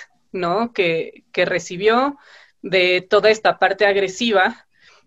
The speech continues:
y algo que me pareció muy lindo, que, que comparte ese pensamiento, fue que dijo como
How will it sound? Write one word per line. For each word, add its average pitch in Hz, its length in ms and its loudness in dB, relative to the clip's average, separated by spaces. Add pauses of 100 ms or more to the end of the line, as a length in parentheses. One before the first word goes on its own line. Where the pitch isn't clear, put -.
(240)
y 220 120 2
algo 240 300 4
que 233 100 -2
me 196 160 0
pareció 202 460 0
muy 220 260 0
lindo, 208 400 2
que, 170 280 -4
que 190 160 -2
comparte 190 420 -4
ese 214 180 -2
pensamiento, 190 960 -4
fue 202 560 2 (280)
que 202 140 4
dijo 208 340 0
como 170 480 -6